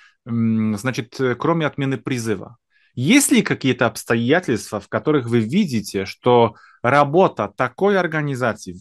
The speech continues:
я имею в виду, конечно, всё время в виду Российскую Федерацию, что работа такой организации будет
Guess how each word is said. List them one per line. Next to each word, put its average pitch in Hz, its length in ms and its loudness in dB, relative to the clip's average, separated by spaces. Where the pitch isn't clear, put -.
я 127 220 2
имею 131 200 2
в 127 40 0
виду, 127 80 -4
конечно, 123 420 -4
всё 147 220 -4
время 139 360 -2
в 107 140 -10
виду 131 220 -2
Российскую 131 460 -4
Федерацию, 143 580 -4
что - 140 -6
работа 139 340 0
такой 127 420 -4
организации 120 600 -4
будет 131 420 -2